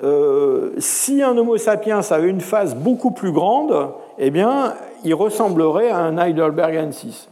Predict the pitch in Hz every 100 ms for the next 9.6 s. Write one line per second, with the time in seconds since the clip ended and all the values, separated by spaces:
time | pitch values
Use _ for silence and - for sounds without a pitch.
0 | 233 127 165 131 135 180 226 269 - 143
1 | 160 196 196 185 170 180 170 - 143 151
2 | 139 139 135 139 131 127 113 - 208 185
3 | 135 - 170 143 139 131 180 160 - 131
4 | 104 - - - 156 226 220 160 151 -
5 | 190 185 139 - 208 302 - - - -
6 | - 147 196 - 233 220 - - - -
7 | - - 165 190 185 262 269 160 208 233
8 | 233 185 175 180 180 180 175 170 175 165
9 | 170 170 170 175 143